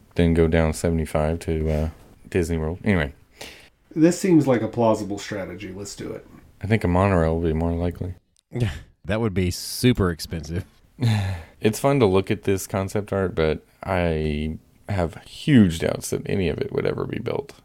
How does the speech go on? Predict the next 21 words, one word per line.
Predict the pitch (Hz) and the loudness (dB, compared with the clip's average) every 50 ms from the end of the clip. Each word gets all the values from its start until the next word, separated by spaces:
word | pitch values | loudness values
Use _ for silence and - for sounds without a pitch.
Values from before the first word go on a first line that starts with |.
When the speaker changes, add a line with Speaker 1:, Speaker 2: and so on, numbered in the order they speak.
| _ _ | _ _
Speaker 1:
to | - - | -10 -8
be | - - | -6 -6
honest. | - - - - - - - - - _ _ _ _ _ _ _ _ _ _ _ _ _ _ - | -6 -6 -6 -8 -8 -12 -16 -20 -20 _ _ _ _ _ _ _ _ _ _ _ _ _ _ 4
Maybe | - 131 123 120 95 | 6 8 8 8 6
something | - - - 90 78 71 - - - 50 | 4 2 2 0 0 0 0 -2 -2 -2
will | 50 50 - | -2 -2 -2
be | - - | -2 -2
built | 50 50 50 50 - - | -2 0 0 -2 -2 -2
there, | - - - - - - | -2 -2 -2 -2 -2 -2
but | - - - 127 - _ _ _ - _ _ _ _ _ - _ _ _ _ _ _ _ | -4 -4 -4 -6 -12 _ _ _ -20 _ _ _ _ _ -20 _ _ _ _ _ _ _
it's | - 90 - - | -4 -2 0 2
not | 90 85 | 2 2
gonna | 78 82 78 76 | 2 2 2 2
be | 76 73 76 | 2 2 2
anywhere | 78 78 73 71 71 71 | 2 2 0 0 0 0
near | 71 73 73 73 69 69 - - - | 0 0 0 0 -2 -4 -6 -10 -8
all | - - 71 71 | -4 -2 -2 -2
the | 71 73 71 | -2 -2 -4
stuff | 69 - - 78 73 - - | -4 -2 0 0 0 0 -2
that | - - - | -4 -4 -2
they're | - - - - - | -2 -2 -2 -2 -4